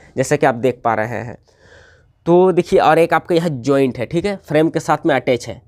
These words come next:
यहाँ पर भी आपको मूव होते हैं। जब शॉकर आपको जो है up and down पे जर्क में होते हैं, तो यहाँ से आपको मूव होता है, ठीक है, up and down इस तरह का मूव होते हैं। तो यहाँ पर जॉइंट दिया हुआ है, इसमें भी आपको देखिए एक एलेंकी का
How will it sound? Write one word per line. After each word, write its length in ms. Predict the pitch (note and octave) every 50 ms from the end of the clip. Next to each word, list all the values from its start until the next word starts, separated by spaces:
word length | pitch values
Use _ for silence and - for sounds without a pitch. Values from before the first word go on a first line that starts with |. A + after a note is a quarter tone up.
| _ -
यहाँ 160 | B2+ C#3 D3+
पर 140 | C#3 D#3+ D#3
भी 60 | E3+
आपको 260 | E3+ D#3+ - - D#3 C#3
मूव 220 | C#3 D3 D3 C3+
होते 220 | B2 B2 A#2 C3
हैं। 40 | B2 A#2+
जब 80 | C3 -
शॉकर 320 | - C3 B2 - D3 C#3
आपको 300 | C3+ C3 _ - C#3+ C#3
जो 120 | C3 C#3 C#3
है 160 | C#3+ C#3 C3+
up 160 | C3 C3 C3 -
and 180 | C#3+ C#3+ C#3
down 200 | C3+ C3+ C3+ C3+
पे 80 | D3 C3+
जर्क 240 | A#2+ A#2 C3 C3 - -
में 100 | C3 B2+
होते 220 | B2 A#2+ - D3
हैं, 80 | D3 C#3
तो 80 | -
यहाँ 140 | C3 B2 C3 C3
से 100 | - C3
आपको 240 | B2+ - - D#3+ C3+
मूव 220 | A#2+ B2 A#2+ G#2+
होता 200 | A2 G#2+ - G#2
है, 60 | G2+ G2
ठीक 200 | - A2+ - -
है, 80 | F3 -
up 160 | G#2 A2+ -
and 140 | A2+ A2+ A#2
down 140 | A2+ A#2 A#2
इस 140 | A#2+ -
तरह 120 | - A#2 A#2+
का 100 | B2 D3+ B2+
मूव 340 | A2 G#2 G#2+ G#2 G#2+ G2+
होते 240 | G2 G2 G2 - F#2
हैं। 160 | F2+ F#2+ -
तो 80 | - G#2+
यहाँ 120 | A#2 A#2+
पर 140 | - A#2+ B2+ A#2
जॉइंट 280 | A#2+ B2+ B2 A#2 G#2+
दिया 180 | G2+ G#2 G2+ F#2
हुआ 200 | F2+ F#2 G2 G2
है, 60 | - - - - - - - - -
इसमें 300 | B2 - - D#3+ E3 E3+
भी 60 | F3+
आपको 200 | F3 D#3 - F#3
देखिए 240 | D#3 D#3 - - F3
एक 140 | D#3+ - - -
एलेंकी 400 | C3 C3 C3+ C#3 C3+ - D#3+ E3
का 240 | D#3+ - F3+ G#3+